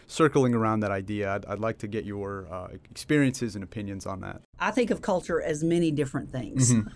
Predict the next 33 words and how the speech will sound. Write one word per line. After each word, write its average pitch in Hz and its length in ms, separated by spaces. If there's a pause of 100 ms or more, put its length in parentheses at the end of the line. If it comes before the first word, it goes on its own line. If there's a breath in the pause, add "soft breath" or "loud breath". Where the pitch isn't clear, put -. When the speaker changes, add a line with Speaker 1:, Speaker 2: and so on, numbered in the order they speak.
Speaker 2:
<laughs> 165 200
Speaker 1:
Mm-hmm. 107 140 (420 loud breath)
Speaker 2:
Okay. - 180 (360 loud breath)
I 226 140
will 254 160
tell 220 240
you 165 320
from 160 180
a 151 60
culture 233 400
standpoint 151 540
for 156 100
what 147 260
I 190 160
believe 151 460
and 127 120
see 135 280
in, 127 300
there 185 200
is 175 380
lots 165 240
of 185 100
opportunities 165 840 (760 soft breath)
for 160 140
people 151 480
Speaker 1:
Mm-hmm. - 80
Speaker 2:
at - 160
Cox. - 460 (280)
A 147 280
very, 185 360
very 175 360
diverse 151 680 (140)
workforce. 139 800